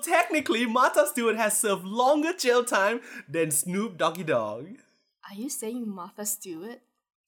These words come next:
Speaker 1: Is more gangster than Snoop Dogg.
Speaker 2: Is, oh God.
Speaker 1: And, and Snoop Dogg shook Tupac's hand, <laughs> hung out with Doctor Dre,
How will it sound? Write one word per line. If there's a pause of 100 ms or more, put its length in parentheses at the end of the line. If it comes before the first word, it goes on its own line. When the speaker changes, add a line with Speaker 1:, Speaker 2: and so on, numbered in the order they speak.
(100)
Speaker 1:
Is
more
gangster
than
Snoop
Dogg. (800)
Speaker 2:
Is, (440)
oh
God. (1080)
Speaker 1:
And,
and
Snoop
Dogg
shook
Tupac's
hand, (760)
<laughs>
hung
out
with
Doctor
Dre,